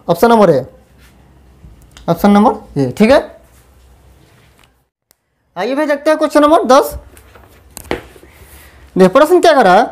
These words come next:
अमित कुछ दूरी का दो तिहाई भाग चार किलोमीटर प्रति घंटा की च-, गति से तय करता है तथा शेष भाग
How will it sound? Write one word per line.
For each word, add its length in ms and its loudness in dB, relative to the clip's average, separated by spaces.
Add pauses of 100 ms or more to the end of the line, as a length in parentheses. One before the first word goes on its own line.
(480)
अमित 380 2 (120)
कुछ 200 -2
दूरी 320 2
का 260 2
दो 220 2
तिहाई 320 0
भाग 240 2
चार 300 0
किलोमीटर 360 2
प्रति 380 0
घंटा 320 2
की 340 -2
च-, 160 -6
गति 340 0
से 140 0
तय 220 2
करता 360 0
है 140 0 (180)
तथा 400 -2 (380)
शेष 240 0
भाग 440 2